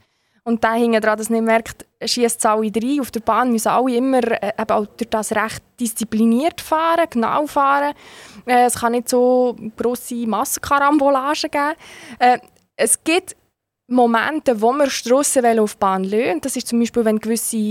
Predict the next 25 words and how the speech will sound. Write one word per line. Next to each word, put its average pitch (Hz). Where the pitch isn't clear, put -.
äh, 202
Top-Athleten 240
zu 247
uns 233
kommen, 226
kommen, 208
aerodynamische 233
Tests -
machen, 302
wo 254
sie 269
das 269
mit 262
dem 247
Strassenvelo 233
machen, 214
aber 226
dann 220
fahren 208
sie 208
ganz 202
alleine 185
auf 196
der -
Bahn. -